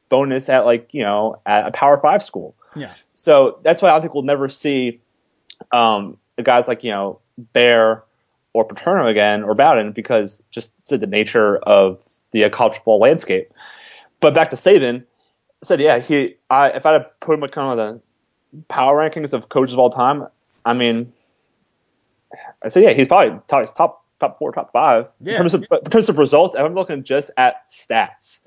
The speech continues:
Speaker 1: Like, I'm just not looking at legacy. I don't care about that. I mean, he's the best
Speaker 2: Yeah.
Speaker 1: of all time. If you had,
Speaker 2: Mm-hmm.
Speaker 1: you have to include that. I mean, but in terms of legacy, I said it's hard.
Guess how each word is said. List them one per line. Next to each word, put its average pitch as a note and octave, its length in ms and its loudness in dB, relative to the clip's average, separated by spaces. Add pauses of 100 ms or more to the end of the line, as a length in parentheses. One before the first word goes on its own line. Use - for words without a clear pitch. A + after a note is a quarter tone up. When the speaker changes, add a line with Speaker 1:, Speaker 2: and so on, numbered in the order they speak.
(200)
Speaker 1:
Like, G2+ 120 -10
I'm B2 200 -2
just A#2+ 180 -10
not A#2 240 0
looking C#3 240 -4
at G#2+ 80 -6
legacy. A2+ 260 -6
I A2 80 -4
don't A2 120 -12
care C3+ 160 4
about A2+ 100 2
that. G2+ 360 2 (340)
I A2 60 -4
mean, A2 200 -2
he's G#2 160 -4
the F#2 60 -12
best G2 520 0 (240)
Speaker 2:
Yeah. C3+ 160 -14
Speaker 1:
of - 60 -20
all F2+ 140 -6
time. F#2+ 320 -6 (440)
If G#2+ 80 -6
you A#2+ 60 4
had, F#2+ 100 2
Speaker 2:
Mm-hmm. G#2 220 -16
Speaker 1:
you G2+ 60 -4
have G2+ 120 -2
to A2 40 -4
include F#2 220 -8
that. F2+ 280 -2 (260)
I G#2+ 60 -6
mean, G2 300 -2 (520)
but D#3 80 0
in - 20 0
terms D3 120 2
of C3+ 60 4
legacy, B2+ 440 4
I G#2 60 -4
said F#2+ 300 -2
it's G2+ 140 -12
hard. G#2 260 2